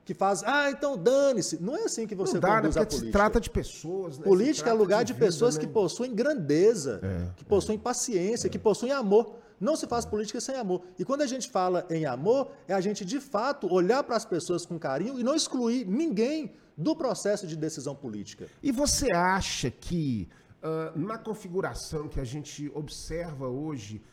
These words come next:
Speaker 2: e principalmente que é muito refletido nas redes sociais, onde a pessoa,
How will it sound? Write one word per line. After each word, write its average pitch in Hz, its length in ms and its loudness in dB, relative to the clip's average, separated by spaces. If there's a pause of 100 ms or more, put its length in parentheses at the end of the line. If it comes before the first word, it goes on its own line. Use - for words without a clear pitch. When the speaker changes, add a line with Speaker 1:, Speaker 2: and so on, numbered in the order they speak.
(100)
Speaker 2:
e 147 60 -4
principalmente 165 960 -4
que - 80 -8
é 139 60 -6
muito 160 200 -6
refletido 139 600 -8
nas 120 180 -8
redes 120 240 -10
sociais, 131 580 -8
onde 120 160 -6
a 135 60 -2
pessoa, 123 460 -4